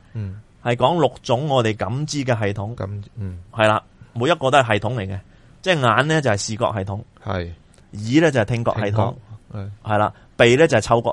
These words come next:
Speaker 2: 系統，舌呢，就係味覺系統，
Speaker 1: 嗯。
Speaker 2: 身就係個觸覺系統。
Speaker 1: 嗯。
Speaker 2: 啊，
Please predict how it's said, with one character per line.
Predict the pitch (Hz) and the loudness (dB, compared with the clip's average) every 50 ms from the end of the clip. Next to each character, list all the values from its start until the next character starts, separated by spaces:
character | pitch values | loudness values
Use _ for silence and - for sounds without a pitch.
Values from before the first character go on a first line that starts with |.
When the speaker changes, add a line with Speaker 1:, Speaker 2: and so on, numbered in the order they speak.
| 113 110 | -2 -4
Speaker 2:
系 | 98 107 | -4 -4
統， | 107 107 123 - - _ _ _ - - - - - _ | -4 -6 -8 -12 -16 _ _ _ -20 -20 -20 -20 -20 _
舌 | - - - 156 - - | -8 -6 -6 -6 -2 0
呢， | - 165 | 0 2
就 | 147 131 | 2 2
係 | 123 | 2
味 | 117 110 107 110 | 2 0 0 0
覺 | 113 | -2
系 | - 104 110 104 101 | -2 -2 -2 -2 -2
統， | 107 104 120 - - - | -4 -6 -6 -8 -12 -12
Speaker 1:
嗯。 | 113 107 95 90 87 80 - _ _ - | -12 -10 -10 -10 -12 -14 -16 _ _ -10
Speaker 2:
身 | - - - 190 185 175 165 | -8 2 2 4 4 4 2
就 | 143 | 2
係 | 117 107 | 2 2
個 | 127 | 0
觸 | 127 - 175 - - | -2 -4 -6 -4 0
覺 | - - - 117 101 107 | 0 0 2 0 -2 -2
系 | 110 | -4
統。 | 107 123 156 - _ | -6 -8 -10 -14 _
Speaker 1:
嗯。 | - 110 101 92 90 90 90 90 - _ - - | -12 -12 -10 -10 -12 -12 -14 -16 -20 _ -14 -10
Speaker 2:
啊， | 110 101 - | -10 -8 -8